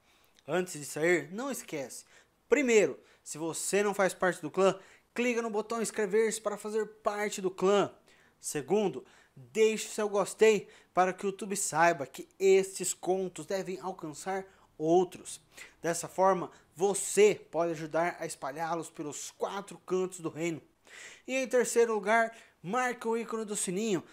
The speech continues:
para que você possa ser notificado sobre novos contos para ouvir.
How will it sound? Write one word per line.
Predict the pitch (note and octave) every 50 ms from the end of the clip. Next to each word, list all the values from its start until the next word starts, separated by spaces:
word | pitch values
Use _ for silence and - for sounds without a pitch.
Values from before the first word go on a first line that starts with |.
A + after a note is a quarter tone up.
| - - - _ -
para | D#3+ E3+ F3+
que | F3 -
você | F3+ F3 F#3 F3+ - - - G3+ G#3 G#3+
possa | G#3 G#3 - G#3+ G#3 G3+ G#3 - -
ser | F3+ - - G3+ G#3
notificado | G3+ G3+ G3+ - - F#3+ F#3+ - G3 G3+ G#3 G#3 F#3+ F3+
sobre | F3+ - G3+ G3 G3+ G3+
novos | G3+ F#3+ G3+ F3 F3+ G#3 G3+ F#3+ G3 G#3 - -
contos | - - - D3 D#3+ F#3 F#3 - G3 F3+
para | - - E3+ F3+ F#3 F3+ -
ouvir. | G3 A3 A3 F3 B2+ C#3+ F#3 G#3 G3 -